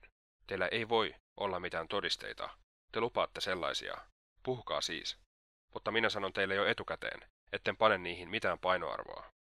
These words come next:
Dunetska puhui nopeasti ja kiihkeästi, veri nousi hänen päähänsä. "Ellette uskoisi mitään siitä,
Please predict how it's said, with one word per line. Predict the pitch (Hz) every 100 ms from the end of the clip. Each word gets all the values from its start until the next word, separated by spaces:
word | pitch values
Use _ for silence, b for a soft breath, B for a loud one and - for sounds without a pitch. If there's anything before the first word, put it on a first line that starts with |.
| _ _ _ _ _ _ _ -
Dunetska | 110 120 -
puhui | - 98
nopeasti | 95 117 90 80 - 69 -
ja | 92
kiihkeästi, | - 101 - 62 - - - - _ _ _ _ _ _ -
veri | 120
nousi | 98 92 90
hänen | 82 80 76
päähänsä. | 90 85 78 - - - _ _ _ _ _ _ _ _ _ -
"Ellette | 98 101 -
uskoisi | 107 - 95 104
mitään | 123 107 90
siitä, | 120 107 - -